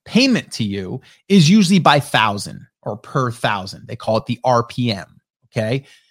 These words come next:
And so that's what we're always looking at. Now, this ranges. This could be three dollars per thousand. It could be thirty dollars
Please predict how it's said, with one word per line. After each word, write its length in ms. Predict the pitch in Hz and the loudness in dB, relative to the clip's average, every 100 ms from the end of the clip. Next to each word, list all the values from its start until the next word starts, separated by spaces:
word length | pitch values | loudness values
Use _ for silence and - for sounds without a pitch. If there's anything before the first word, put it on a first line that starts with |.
| _ - | _ 2
And 200 | 170 151 | 2 4
so 500 | 208 190 180 - - | 6 6 6 2 -8
that's 320 | 143 170 185 | 0 0 2
what 120 | 214 | 2
we're 140 | 165 165 | 4 4
always 320 | 151 147 127 | 4 4 4
looking 360 | 170 170 135 92 | 2 0 -2 -2
at. 120 | - | -2
Now, 140 | 151 | 0
this 240 | 165 226 147 | 2 0 -2
ranges. 800 | 175 247 311 170 92 - - _ _ | -4 -2 -2 -4 -6 -14 -18 _ _
This 180 | 214 226 | -2 0
could 220 | - 196 | 0 0
be 200 | 170 147 | 2 0
three 420 | 135 - 120 175 220 | 0 -6 -2 0 0
dollars 580 | 190 190 220 226 214 _ | 0 0 -2 -6 -12 _
per 260 | - 220 233 | -4 0 0
thousand. 680 | - 196 196 220 240 262 269 - | 0 0 2 2 0 -4 -6 -4
It 140 | 156 | -4
could 280 | - 190 175 | 2 0 2
be 320 | 196 208 208 | -2 0 0
thirty 520 | 190 - 226 262 277 185 | -2 -2 0 2 4 2
dollars 500 | 104 98 90 - | 0 -2 -6 -16